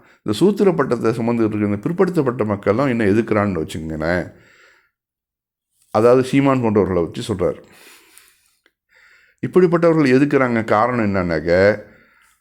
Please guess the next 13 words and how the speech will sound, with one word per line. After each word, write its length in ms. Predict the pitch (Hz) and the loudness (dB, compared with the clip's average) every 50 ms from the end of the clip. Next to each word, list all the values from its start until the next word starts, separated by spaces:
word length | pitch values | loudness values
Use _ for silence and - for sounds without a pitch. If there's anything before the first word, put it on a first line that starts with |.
| _ _ _ _ _ _ _ _ _ _ _ _ _ | _ _ _ _ _ _ _ _ _ _ _ _ _
இந்த 280 | - 131 131 131 123 120 | -6 -4 0 2 4 4
எதிர்ப்பை 400 | 123 135 147 185 180 170 160 131 | 4 4 2 2 2 0 0 0
முடிச்சிட்டு 440 | 120 131 147 143 - 160 131 113 | 0 0 -2 -2 -4 -6 -4 -2
போய் 320 | 101 104 107 123 135 - - - - - | 2 2 2 2 2 -2 -6 -8 -2 0
பிராமணர்கள்ட்ட 560 | 117 117 131 135 139 127 110 104 92 107 131 | 0 2 2 0 0 -2 -2 -2 -2 -4 -2
கையேந்துவாங்க, 880 | 123 113 110 113 107 101 95 87 80 78 78 76 78 76 65 67 - - - - _ _ - | -2 0 0 0 0 0 -2 -4 -4 -6 -8 -8 -8 -10 -10 -12 -16 -18 -20 -20 _ _ -4
கையேந்தி 320 | 113 117 123 117 117 131 127 | -2 0 0 0 -2 -2 -4
காசு 320 | 127 104 101 101 - 107 | -2 -2 -4 -2 -2 -4
வாங்குவாங்க. 600 | 101 98 85 82 78 76 76 73 76 76 69 - - _ _ _ _ _ _ _ _ _ - | -4 -4 -4 -6 -8 -10 -10 -10 -10 -12 -12 -14 -18 _ _ _ _ _ _ _ _ _ -6
அந்த 280 | - 113 139 143 135 120 | -2 0 2 2 2 2
ரீசன் 280 | 120 117 127 113 104 | 0 0 -2 -2 0
தாங்கிறார் 500 | 101 101 101 104 104 101 95 98 139 156 | 0 0 0 0 0 2 2 2 0 0
பெரியார். 380 | - 127 107 98 82 71 - | -2 -4 -2 -2 -4 -6 -8